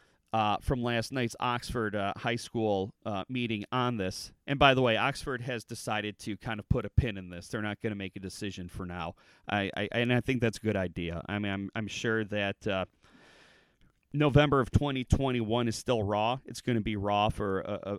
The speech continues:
a very long time. But, but somebody brought up, "Hey, the police, uh, the police are great.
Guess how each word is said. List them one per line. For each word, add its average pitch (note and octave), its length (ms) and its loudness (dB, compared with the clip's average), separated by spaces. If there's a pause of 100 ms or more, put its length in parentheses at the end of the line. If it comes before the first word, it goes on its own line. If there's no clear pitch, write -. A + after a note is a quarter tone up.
a A2+ 40 -8
very G2+ 280 -6
long F#2+ 280 -8
time. C#3 340 -2 (240)
But, C#3+ 180 2
but D3+ 120 2
somebody F#3 240 0
brought D#3+ 240 4
up, C#3+ 180 0
"Hey, D#3 220 0 (440)
the D3 80 4
police, - 560 0 (200)
uh, - 60 -10 (220)
the D#3 120 0
police F#3 300 0
are D3+ 120 6
great. A2 300 -4